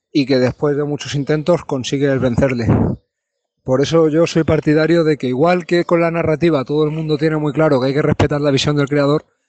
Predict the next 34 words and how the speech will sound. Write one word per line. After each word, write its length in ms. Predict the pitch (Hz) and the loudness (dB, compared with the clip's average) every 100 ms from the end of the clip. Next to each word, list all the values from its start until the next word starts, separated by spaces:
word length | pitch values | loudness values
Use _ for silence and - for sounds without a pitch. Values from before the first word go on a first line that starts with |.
| _ | _
con 180 | - 139 | -2 0
la 120 | 139 | 2
dificultad 680 | 135 131 135 139 123 170 160 - - - _ - | 2 2 0 0 2 2 4 2 0 -6 _ -6
en 140 | 139 | 0
los 100 | 135 127 | 0 2
juegos 340 | 170 156 123 | 2 2 0
que 120 | - | -2
van 200 | 131 156 139 | 0 0 0
de 100 | 127 | -2
dificultad 640 | 123 139 127 120 160 170 _ _ _ - | -2 -2 -2 0 0 -2 _ _ _ -2
hay 140 | 147 | -2
que 120 | 143 | 0
tener 400 | 139 139 147 147 | 0 2 2 0
en 120 | 139 127 | 0 0
cuenta 480 | 147 147 160 160 - _ _ - - | -2 0 0 0 -2 _ _ -20 -6
que 140 | 156 147 | -2 0
si 140 | - | 0
el 100 | 147 | -2
creador 380 | 143 143 143 180 | 0 0 2 4
lo 80 | 190 | 4
ha 60 | |
diseñado 440 | 185 165 175 175 156 | 4 2 0 2 2
así, 260 | 127 175 - _ _ - | 2 -2 -2 _ _ -12
será 320 | - 143 151 | -4 -2 0
porque 300 | 160 143 147 | 0 0 -2
su 140 | - | 2
versión 340 | 139 131 165 160 | 0 2 0 -2
creativa, 680 | 165 156 135 165 170 175 - | -2 -2 2 2 2 0 -2
mm, 640 | 143 139 139 135 139 135 107 | -8 -8 -8 -8 -8 -10 -10
quiere 300 | - 175 175 | -2 0 2
buscar 420 | 165 147 - 165 | 2 0 0 2
algo 260 | 156 165 147 | 2 2 2
del 120 | 139 | 2
jugador. 480 | - 147 127 127 | 2 0 0 -2